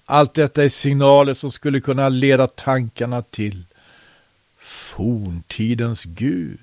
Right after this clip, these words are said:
som representerar något helt annat. Vem är det? Står så här i femte Moseboks trettiotredje kapitel, vers tjugosju: "En tillflykt är han, urtidens Gud,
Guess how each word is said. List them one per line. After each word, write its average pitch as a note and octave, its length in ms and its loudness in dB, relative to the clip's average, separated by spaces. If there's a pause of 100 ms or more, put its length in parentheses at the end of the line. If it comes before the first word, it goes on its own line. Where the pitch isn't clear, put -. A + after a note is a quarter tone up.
som - 240 -10
representerar C3 680 -2
något C3 200 0
helt D3 380 -4
annat. B2+ 260 -10 (340)
Vem G#2+ 480 -2
är C#3 100 2
det? C#3+ 460 0
Står D#3+ 380 0
så E3 140 2
här D#3 540 2 (520)
i - 80 -8
femte B2+ 500 0
Moseboks B2 580 -2
trettiotredje B2 1080 0
kapitel, A#2+ 640 -2
vers B2+ 200 -4
tjugosju: A#2 560 -6 (500)
"En C3 600 4
tillflykt C3+ 1040 2
är C#3+ 280 2
han, A#2 300 -4 (540)
urtidens D#3+ 1400 4
Gud, - 800 -16